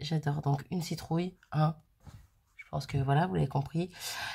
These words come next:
En plus, elle a pris des petites feuilles, euh, un peu comme des feuilles de vigne pour, euh, faire les petites feuilles de la citrouille. C'est trop beau. Euh, elle a mis des éléments, donc, euh, feuillage, die cut, euh, un peu partout. Là, il y a un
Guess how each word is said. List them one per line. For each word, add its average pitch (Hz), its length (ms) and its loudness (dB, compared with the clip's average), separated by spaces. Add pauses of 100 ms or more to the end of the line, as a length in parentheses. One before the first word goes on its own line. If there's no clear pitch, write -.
(160)
En 151 100 2
plus, 165 260 -4
elle 151 80 2
a 143 40 0
pris - 160 -4
des 156 100 2
petites - 260 -8
feuilles, 165 300 2
euh, 139 300 4
un - 20 2
peu 151 160 -4
comme 147 180 -4
des 135 100 0
feuilles 139 180 -4
de 139 100 2
vigne 156 420 2
pour, 127 340 -2
euh, 131 140 0
faire 139 280 -2
les 143 100 2
petites - 240 -14
feuilles 135 220 -4
de 123 80 -2
la 120 120 2
citrouille. 185 580 -6 (560)
C'est 143 260 -6
trop - 260 -2
beau. 147 360 2 (800)
Euh, 143 560 4
elle 156 160 2
a 147 80 4
mis 143 180 4
des 160 260 -2
éléments, 156 320 4
donc, 143 260 2
euh, 139 80 0
feuillage, 143 500 0
die 147 200 0
cut, 147 260 -2 (120)
euh, 131 400 2 (120)
un 143 60 -8
peu - 140 -6
partout. 151 520 -6 (120)
Là, 185 120 -4
il 170 80 0
y 147 40 0
a 139 40 2
un 143 100 0